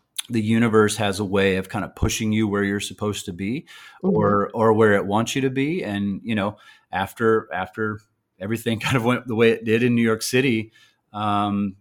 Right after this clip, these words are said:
Speaker 1: you know, after feeling sorry for myself for a couple of days in, at the lake, I was like, "You know, I think now's the time." You know, the conditions are ideal,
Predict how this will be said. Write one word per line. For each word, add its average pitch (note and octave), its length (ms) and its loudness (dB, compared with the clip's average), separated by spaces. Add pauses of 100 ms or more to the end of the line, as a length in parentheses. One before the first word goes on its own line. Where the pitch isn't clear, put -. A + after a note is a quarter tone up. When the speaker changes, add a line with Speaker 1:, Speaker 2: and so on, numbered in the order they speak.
Speaker 1:
you B2+ 80 -4
know, A2 280 -6
after G2+ 260 -8
feeling G#2+ 280 -4
sorry G#2+ 280 0
for G#2+ 120 -6
myself F#2+ 460 -4
for G2 100 -8
a F#2+ 60 -8
couple F#2+ 260 -8
of F2 60 -6
days F#2 340 -4
in, F#2 300 -4
at F2+ 160 -10
the F2 100 -10
lake, G#2 320 -2
I F2+ 60 -6
was F2 180 -10
like, F#2 220 -10
"You G#2+ 40 -6
know, C#3+ 140 -6
I G3 80 -6
think - 240 -12
now's D#3+ 300 -6
the - 60 -20
time." A2+ 420 -4 (640)
You A#2 100 -2
know, A#2+ 140 4
the A2+ 160 0
conditions B2+ 560 2
are B2 160 2
ideal, A#2 580 -2